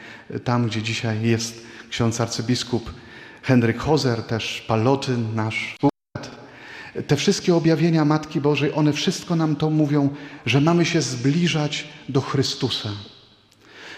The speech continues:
W żywym spotkaniu z Nim, w dialogu z Nim, w rozmowie z Nim znajdziemy odpowiedzi na wszystkie problemy, które nas trapią. Te problemy naszego osobistego życia, bo ich jest wiele.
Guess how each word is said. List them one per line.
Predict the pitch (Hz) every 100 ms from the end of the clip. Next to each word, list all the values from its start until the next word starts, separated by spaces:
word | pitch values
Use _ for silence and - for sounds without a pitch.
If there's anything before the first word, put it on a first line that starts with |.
| -
W | 113
żywym | 127 113 170 170 180 175 -
spotkaniu | - - 139 - 151 147 139
z | 113
Nim, | 123 113 101 107 - - - -
w | 110
dialogu | 113 139 139 143 170 180 170
z | 170 143
Nim, | 120 107 101 104 - - -
w | 113 127
rozmowie | 131 139 123 147 151 143 135
z | 127
Nim | 120 101 104 107 - - -
znajdziemy | 123 110 139 143 175 180 -
odpowiedzi | 156 - 143 147 160 143 143 - - -
na | 139 147
wszystkie | - - - - - -
problemy, | 175 139 135 135 139 131 123 - -
które | - 147 135
nas | 127 117
trapią. | - 110 104 - 104 110 - - - - - - _
Te | 190
problemy | 190 185 202 196
naszego | 185 175 180 180
osobistego | 165 - 160 151 - 165 151
życia, | 131 151 131
bo | 110
ich | 139 -
jest | 131
wiele. | 117 123 110